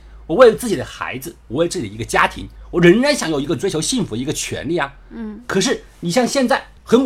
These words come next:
Speaker 1: 武断的，
Speaker 2: 就说你买了这双鞋，所以你就不是贫困生，这样的武断的去判断。
Speaker 1: 对。 对，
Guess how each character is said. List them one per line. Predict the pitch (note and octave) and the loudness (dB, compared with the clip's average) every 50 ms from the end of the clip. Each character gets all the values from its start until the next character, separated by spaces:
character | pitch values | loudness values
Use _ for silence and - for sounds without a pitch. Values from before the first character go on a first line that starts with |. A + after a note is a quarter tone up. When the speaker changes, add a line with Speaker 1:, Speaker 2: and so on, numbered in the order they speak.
| - - - | -2 -4 -4
Speaker 1:
武 | F3 E3 C3 G2+ E2 - - | -2 -2 -2 -4 -6 -2 4
断 | C4 C4+ A#3 C#3+ | 4 6 6 4
的， | - - - _ - - - _ _ - | -2 -10 -16 _ -20 -20 -20 _ _ -10
Speaker 2:
就 | - C4+ | -8 -8
说 | B3 C#4 D4 | -6 -4 -2
你 | C#4+ D4 D4+ | 0 0 2
买 | C#4+ G#3+ F3 | 0 0 -2
了 | F#3 G3+ | -2 -4
这 | B3 B3+ | -6 -6
双 | C4 C4 C#4 | -4 -4 -4
鞋， | C4+ - - F3+ G#3 | -6 -6 -8 -10 -10
所 | - - B3+ | -6 -4 -4
以 | C4+ C4+ | -4 -2
你 | B3 G3 | -6 -6
就 | F3 A3 | -6 -8
不 | G#3 - A3+ | -8 -8 -8
是 | - C#4+ | -8 -8
贫 | A3+ G#3+ A#3 | -6 -6 -4
困 | C4 A#3+ | -4 -4
生， | - - C4 C4 C#4 D4 D4 | -4 -4 -6 -4 -4 -4 -4
这 | - C#4+ | -4 -4
样 | B3+ A3+ G#3+ | -4 -4 -4
的 | G3+ F#3+ | -6 -8
武 | - A#3+ A3 | -8 -10 -6
断 | G#3+ D#4 D4+ C4 | -4 -2 -2 -2
的 | C4 | -2
去 | - - - | -6 -8 -12
判 | - D#4 C#4 | -14 -12 -10
断。 | A#3 - G3+ E3+ - - _ | -8 -8 -8 -8 -10 -10 _
Speaker 1:
对。 | - A#3 A3+ | 0 2 2
对， | G#3 | 0